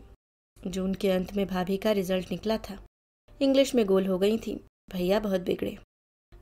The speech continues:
मैं तो इंग्लिश लिटरेचर देखकर ही रिझा था, नहीं तो आजकल बीए पास लड़कियों को पूछता कौन है। उन्होंने फौरन अपने होने वाले बहनोई को पत्र लिखकर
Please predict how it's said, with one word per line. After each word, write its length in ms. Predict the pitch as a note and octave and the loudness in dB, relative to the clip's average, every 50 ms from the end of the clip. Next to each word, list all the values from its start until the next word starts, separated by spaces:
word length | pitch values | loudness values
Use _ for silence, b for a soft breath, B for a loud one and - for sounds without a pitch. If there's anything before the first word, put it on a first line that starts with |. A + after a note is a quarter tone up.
| - | 0
मैं 160 | G#3+ G#3+ A3 G#3+ | 2 2 4 6
तो 100 | A#3 A#3 | 6 6
इंग्लिश 340 | A3 A3 A3 A3 A#3 A3+ - | 6 6 6 6 4 4 4
लिटरेचर 540 | G#3+ G3 G3 - G#3 G3+ G3+ - A#3 A#3+ A3+ | 0 0 2 4 4 4 4 4 2 2 4
देखकर 400 | G3 G3+ G3 G3+ - - G3+ G#3 | 6 6 4 4 4 4 4 6
ही 100 | A#3+ B3+ | 6 6
रिझा 280 | A3+ G#3+ F#3+ G3+ G3 F#3 | 4 4 2 0 -2 -4
था, 200 | - - F3+ F3+ - - _ _ _ _ _ _ _ _ - - - - | -4 -8 -12 -12 -14 -18 _ _ _ _ _ _ _ _ -20 -12 -2 2
नहीं 200 | A3 A3+ A#3+ A#3 | 4 4 4 6
तो 120 | A#3 B3 | 8 8
आजकल 400 | A3+ G#3+ G#3 G3+ - - G#3+ G#3+ | 8 8 4 2 2 2 2 2
बीए 220 | F#3 G3+ G3+ G#3 G#3 | 4 4 4 4 4
पास 300 | G3+ G3+ G3 G3 - - | 4 2 0 0 2 2
लड़कियों 300 | G3 F#3+ F3+ - G#3 G#3 | 2 2 2 2 0 2
को 120 | - C4 | 2 2
पूछता 380 | B3+ - A3+ G#3+ - - G#3+ G3+ | 2 2 0 0 2 0 0 0
कौन 260 | G3+ G3 F#3+ F#3 F3+ | 0 0 -2 -2 -2
है। 140 | F#3 F#3 G3+ - - _ _ _ _ _ _ _ _ _ _ _ _ _ _ - | -4 -6 -8 -14 -18 _ _ _ _ _ _ _ _ _ _ _ _ _ _ 0
उन्होंने 320 | C#4 C4+ C#4 C#4 C4+ C4+ C4+ | 4 6 6 8 8 6 4
फौरन 360 | B3+ A#3+ G#3+ G3+ G#3 G#3 G3+ | 4 6 6 6 6 6 2
अपने 260 | G3+ G3 - - G3+ | 0 0 0 0 0
होने 320 | G3+ G3 F#3+ F#3+ F#3+ G3 | 0 2 0 0 2 2
वाले 240 | F#3+ G3 G3 G3 G3+ | 2 2 2 2 2
बहनोई 400 | F#3 A3+ G3 F#3+ F#3 F#3+ F#3+ G#3 | 0 0 -2 -2 0 0 0 0
को 140 | G3+ - A#3 | 2 2 0
पत्र 340 | A3+ - G3 G3 - G3 F#3+ | 2 2 0 0 0 0 0
लिखकर 360 | F#3+ G#3 G3+ - - - A3 | 0 0 -2 -2 -4 -4 -6